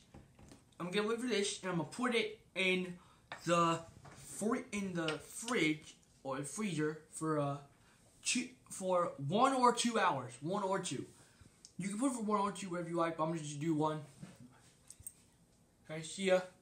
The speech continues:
I see ya, guys.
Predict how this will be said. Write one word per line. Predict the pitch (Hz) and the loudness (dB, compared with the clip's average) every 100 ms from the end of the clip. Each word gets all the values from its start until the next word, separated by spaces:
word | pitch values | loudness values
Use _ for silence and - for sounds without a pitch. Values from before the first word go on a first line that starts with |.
| _ _ - - _ _ - - _ - - - _ - - - | _ _ -20 -20 _ _ -20 -20 _ -20 -20 -20 _ -20 -20 -14
I | 151 | -10
see | 156 180 | -6 2
ya, | 185 | 4
guys. | 165 165 | 4 2